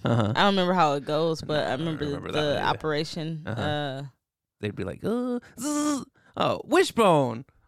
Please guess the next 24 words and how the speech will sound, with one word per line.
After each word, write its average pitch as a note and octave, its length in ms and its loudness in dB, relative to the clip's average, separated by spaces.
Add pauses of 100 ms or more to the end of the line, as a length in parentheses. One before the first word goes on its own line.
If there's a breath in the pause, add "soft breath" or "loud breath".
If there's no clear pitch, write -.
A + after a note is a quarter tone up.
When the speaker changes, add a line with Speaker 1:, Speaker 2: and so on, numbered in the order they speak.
(120)
Speaker 1:
uh, - 280 0
water D#4+ 400 4
in G#3+ 80 0
the E3+ 160 -2
ear," B2+ 420 2 (320 soft breath)
right? B2 280 -6 (600 soft breath)
Speaker 2:
Yeah, D3+ 100 -8
you G3 180 2
ever F#3 120 0
play G#3+ 200 0
Operation? A3+ 540 -6 (120)
Speaker 1:
No. - 260 -14 (300)
Speaker 2:
It's A3 200 0
so F#3 320 2
fun. G3 520 -8 (360 soft breath)
Speaker 1:
No. F2+ 240 -8
Speaker 2:
You A#2 120 0
Speaker 1:
Maybe A#3+ 160 6
Speaker 2:
be-, D#4 100 8
Speaker 1:
we D4+ 60 6
should A#3+ 120 6
Speaker 2:
it's G3+ 80 0
Speaker 1:
get B2 200 2
it. - 180 -2